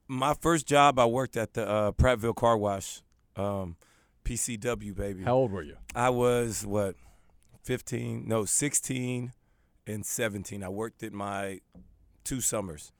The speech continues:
Speaker 1: And then going into my senior year, I didn't. Um, but, yeah, that was it, bro. I, I worked at a car wash. I was, I vacuumed,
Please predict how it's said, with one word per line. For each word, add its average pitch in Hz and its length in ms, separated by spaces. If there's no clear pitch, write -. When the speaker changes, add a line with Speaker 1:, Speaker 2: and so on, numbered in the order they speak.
Speaker 1:
And 117 180
then 117 200
going 120 180
into 117 140
my 117 100
senior 117 240
year, 110 120
I 101 100
didn't. 95 340
Um, 104 400
but, 104 160
yeah, 120 260
that 120 240
was 110 260
it, 131 240
bro. 113 220
I, 117 140
I 120 160
worked 123 260
at 127 80
a 117 40
car 127 180
wash. 110 180
I 113 80
was, 113 240
I 110 80
vacuumed, 147 720